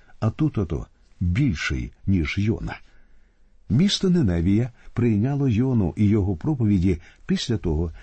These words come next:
як пророк був чудом урятований з черева кита. Жителі цього міста покаялися, а народ Ізраїлю поставив себе в гірше положення, тому що не прийняв свого Месію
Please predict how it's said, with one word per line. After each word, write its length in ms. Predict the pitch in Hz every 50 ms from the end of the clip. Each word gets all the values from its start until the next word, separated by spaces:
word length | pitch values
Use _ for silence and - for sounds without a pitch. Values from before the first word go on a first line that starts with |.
| - -
як 240 | 101 117 120 - -
пророк 420 | - 107 110 113 131 143 120 104
був 260 | 104 113 120 104 95
чудом 500 | - - - 180 175 147 113 104 87 76 -
урятований 720 | 104 101 101 92 82 - 147 143 127 113 104 98 90 78
з 40 |
черева 440 | - - - 135 131 120 113 101 98
кита. 380 | - - 131 117 - - - - - - - - - _ _ _ - _ _ _ -
Жителі 500 | 78 80 73 90 117 113 - 107 98 95
цього 300 | 87 - 110 95 82 92
міста 360 | 92 113 131 120 - - 87 78
покаялися, 840 | - - 90 - - 117 120 120 98 67 60 62 - - - - - - _ - - - - - - - - -
а 100 | - 120
народ 340 | 123 123 123 127 143 139 107
Ізраїлю 640 | 135 117 90 113 113 117 110 95 82 76 71 71 - - - - - - -
поставив 640 | - 131 120 - - - 139 139 127 135 131 113
себе 280 | - - 135 127 123 135
в 160 | 123 101 92
гірше 440 | 85 104 151 156 123 - - - 107
положення, 760 | - 107 113 123 139 139 101 101 101 92 87 82 78 69 64 - - - - - - -
тому 220 | - 147 156 170 160
що 220 | - - - 143
не 140 | 131 143 135
прийняв 540 | - - 135 131 127 135 135 120 98 85 -
свого 320 | - - 117 117 87 92
Месію 580 | 87 87 87 85 - - 170 147 104 90 80